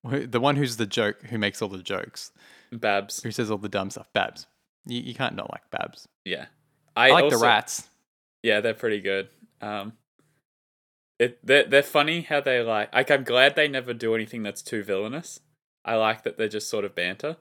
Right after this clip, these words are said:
Speaker 2: Like, 'cause it's
Speaker 1: They're
Speaker 2: definitely
Speaker 1: classic Aardman. I don't know if they're classic Aardman, but
Speaker 2: No,
Speaker 1: they
Speaker 2: yes,
Speaker 1: feel like
Speaker 2: I
Speaker 1: very,
Speaker 2: feel you.
Speaker 1: yeah, very Aardman and very British or <laughs> something, like.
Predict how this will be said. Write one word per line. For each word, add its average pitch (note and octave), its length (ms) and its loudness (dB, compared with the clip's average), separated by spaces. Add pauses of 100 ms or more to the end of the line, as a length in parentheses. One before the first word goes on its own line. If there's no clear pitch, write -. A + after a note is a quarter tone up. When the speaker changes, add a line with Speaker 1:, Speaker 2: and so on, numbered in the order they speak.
(720)
Speaker 2:
Like, A2+ 160 0
'cause B2 120 -12
it's A#2 80 -6
Speaker 1:
They're C3+ 140 4
Speaker 2:
definitely C3+ 360 2
Speaker 1:
classic - 40 -8
Aardman. G#2 680 0 (480)
I B2 60 0
don't D3 100 -2
know D3+ 80 2
if B2 80 0
they're A#2+ 80 0
classic - 320 -2
Aardman, G2 400 0
but A#2 80 -4
Speaker 2:
No, C3+ 140 4
Speaker 1:
they G2+ 60 2
Speaker 2:
yes, G#2 120 2
Speaker 1:
feel B2 80 0
like A2 180 -2
Speaker 2:
I A2 60 -2
Speaker 1:
very, A2 160 0
Speaker 2:
feel G#2 120 -4 (260)
you. A2+ 80 -18 (100)
Speaker 1:
yeah, G2 160 -6 (240)
very D3+ 160 4
Aardman B2 460 4
and G#2 80 -6
very G#2+ 160 0
British G2+ 440 -6
or A2+ 100 -10
<laughs> - 0 -
something, - 360 -6 (140)
like. - 380 -6